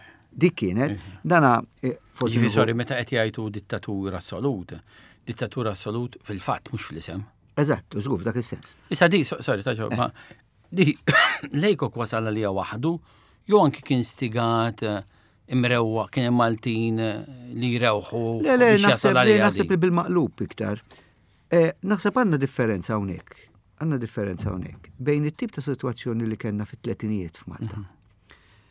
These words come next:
Speaker 1: Fi żmien Strickland, biex niftehmu. Fejn huwa Strickland l-iktar li qed, li qed jinfluwenza lill-gvernatur u ta' madwaru. Menti hawnhekk bil-maqlub, huwa l-gvernatur li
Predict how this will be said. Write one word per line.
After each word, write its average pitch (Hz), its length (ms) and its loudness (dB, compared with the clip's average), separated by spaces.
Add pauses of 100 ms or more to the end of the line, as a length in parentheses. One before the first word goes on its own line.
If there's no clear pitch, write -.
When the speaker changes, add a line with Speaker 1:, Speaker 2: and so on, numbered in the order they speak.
(220)
Speaker 1:
Fi 127 100 0
żmien 113 260 0
Strickland, 95 460 -8
biex 98 160 -10
niftehmu. 98 460 -8 (720)
Fejn 151 260 4
huwa 151 160 4
Strickland 131 520 0
l-iktar 147 500 0
li 127 140 0
qed, 120 220 -4 (500)
li 131 60 -2
qed 120 140 -4
jinfluwenza 107 600 -2 (840)
lill-gvernatur 101 760 -4 (680)
u 104 80 -4
ta' 110 120 -4
madwaru. 90 480 -8 (1200)
Menti 156 220 4
hawnhekk 196 200 2
bil-maqlub, 151 520 2
huwa 143 120 6
l-gvernatur 156 480 2
li 113 140 2